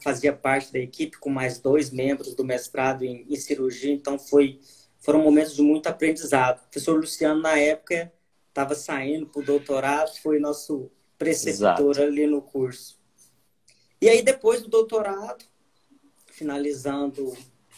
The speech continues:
Speaker 1: em torno de dois mil e dez, é, foram surgindo as,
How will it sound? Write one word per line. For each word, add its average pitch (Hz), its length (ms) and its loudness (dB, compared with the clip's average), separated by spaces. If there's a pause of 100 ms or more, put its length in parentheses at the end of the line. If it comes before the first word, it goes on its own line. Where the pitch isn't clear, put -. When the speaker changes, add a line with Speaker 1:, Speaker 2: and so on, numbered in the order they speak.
(400)
Speaker 1:
em 147 140 -6
torno 143 280 4
de 135 140 -4
dois 139 220 6
mil 143 140 4
e 143 100 6
dez, 156 680 2 (560)
é, 143 760 2 (640)
foram 170 200 -6
surgindo 147 680 -6
as, 139 540 -8